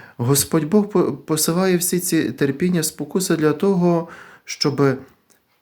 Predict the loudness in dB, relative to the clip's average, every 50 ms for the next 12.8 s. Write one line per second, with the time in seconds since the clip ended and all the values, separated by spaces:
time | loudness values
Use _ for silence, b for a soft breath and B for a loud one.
0 | _ -2 0 0 2 0 0 2 2 2 2 0 -2 -2 -2 -2 -2 -2 -2 -4
1 | -2 -2 -2 -2 -2 -4 -4 -6 -8 -8 -8 -8 -8 -8 -6 -6 -6 -8 -8 -10
2 | -14 -18 -20 _ -20 -20 -20 _ _ _ _ _ _ _ _ _ _ -20 _ _
3 | _ _ _ _ _ -12 -2 2 4 4 4 4 2 0 0 -2 0 0 0 0
4 | 0 0 -2 -2 -2 0 -2 -2 -2 -4 -6 -10 -12 -14 B B B B B B
5 | B B B B 0 2 2 2 2 0 2 0 0 0 2 0 -2 -2 -4 -6
6 | -6 -2 0 0 0 0 0 -2 -2 -4 -6 -8 -16 b b b b b b b
7 | b -20 -20 _ -20 -14 _ -6 -6 -6 -4 -4 2 4 4 4 4 2 0 -4
8 | -10 -16 _ _ _ _ _ -2 0 2 2 2 0 -2 -4 -4 -2 -2 0 0
9 | 0 0 -2 -2 -2 -2 -2 -2 -2 -4 -6 -8 -12 -14 -18 -20 _ B B B
10 | B B B B B B B 0 2 4 4 4 2 2 0 0 0 0 -2 -2
11 | -2 -2 -2 -2 -2 -4 -6 -8 -8 -6 -4 -2 0 0 2 0 0 0 0 -2
12 | -2 -4 -4 -4 -4 -4 -2 -2 -2 -2 -4 -6 -8 -10 -12 -14